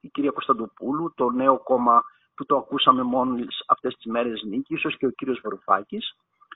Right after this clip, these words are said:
και ενδεχομένως διαμορφωθεί μια συνθήκη πολιτικής ισορροπίας και πορευθούμε με αυτόν τον τρόπο.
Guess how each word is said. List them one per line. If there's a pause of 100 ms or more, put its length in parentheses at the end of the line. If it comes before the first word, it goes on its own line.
(320)
και
ενδεχομένως
διαμορφωθεί
μια
συνθήκη
πολιτικής
ισορροπίας (580)
και
πορευθούμε
με
αυτόν
τον
τρόπο.